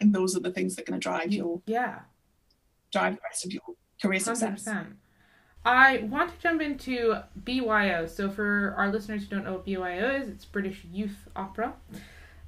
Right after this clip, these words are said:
Speaker 2: Um, and as the C E O of B Y O,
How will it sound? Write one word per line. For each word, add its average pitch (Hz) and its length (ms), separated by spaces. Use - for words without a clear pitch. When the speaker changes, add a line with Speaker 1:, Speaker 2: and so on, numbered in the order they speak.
Speaker 2:
Um, 220 520
and 247 480
as 254 160
the 262 100
C 285 220
E 240 260
O 226 160
of 196 220
B 214 160
Y 196 300
O, 165 260